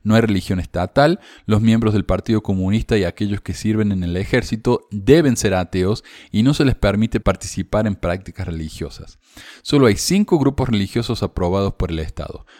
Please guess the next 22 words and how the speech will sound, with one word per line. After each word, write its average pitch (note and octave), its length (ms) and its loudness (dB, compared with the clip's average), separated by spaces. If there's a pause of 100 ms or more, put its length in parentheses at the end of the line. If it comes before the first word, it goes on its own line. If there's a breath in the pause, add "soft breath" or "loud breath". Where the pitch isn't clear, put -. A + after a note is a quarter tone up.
(120 soft breath)
budista, C3+ 720 2
taoísta, A#2 720 -2
musulmán, G2+ 800 -2
católico A#2+ 640 0
y G2+ 120 -4
protestante, E2+ 840 -6 (340 loud breath)
que A2 100 -2
están C#3 280 0
registrados A#2 560 -2
como G#2 220 -4
una G#2 140 -2
organización F#2+ 580 -6
religiosa F#2+ 580 -6
patrióticas C#3+ 800 -4 (280 loud breath)
que A2 140 -2
pueden C3+ 280 2
registrar A#2 500 -4
congregaciones G2+ 760 -2
individuales G#2 640 -2 (260 soft breath)
y B2+ 140 4
operar A2+ 460 2
lugares G#2 560 -2